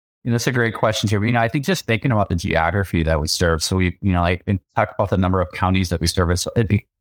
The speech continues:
equates to over five hundred different communities that we're in. And our, so our, our employees are dispersed throughout those areas, right? We've got,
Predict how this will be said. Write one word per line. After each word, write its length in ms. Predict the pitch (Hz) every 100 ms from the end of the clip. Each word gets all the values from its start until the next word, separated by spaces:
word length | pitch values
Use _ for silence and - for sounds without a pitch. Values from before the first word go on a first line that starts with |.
| _ -
equates 380 | - - 131 -
to 60 |
over 180 | 101 92
five 400 | - 85 85 92 -
hundred 260 | 85 85
different 300 | 85 92 82
communities 400 | - 80 80 78
that 160 | 78 -
we're 140 | 78
in. 200 | 76 82 - _ _ _ _ _ _ 95
And 120 | 98
our, 160 | 104
so 160 | - 120
our, 240 | 110 101 -
our 160 | 104 101
employees 480 | 92 - 151 131
are 240 | 101 87 82
dispersed 840 | 92 - - 98 101 104 - - _ -
throughout 440 | 90 - 90 87
those 200 | 87 78
areas, 480 | 80 82 78 - -
right? 280 | 78 80 85
We've 240 | 90 87
got, 400 | - 87 85 -